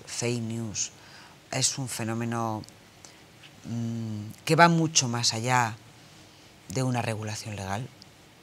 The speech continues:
que va mucho más allá de cambiar una ley. Es decir, no creo que las fake news se puedan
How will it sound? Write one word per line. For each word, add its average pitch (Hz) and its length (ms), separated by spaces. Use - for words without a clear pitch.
que 160 120
va 156 140
mucho 151 340
más 127 240
allá 123 480
de 139 120
cambiar 117 360
una 104 160
ley. 110 300
Es - 60
decir, - 320
no 156 320
creo 123 420
que 107 120
las 110 260
fake 104 260
news 104 260
se 95 120
puedan 104 500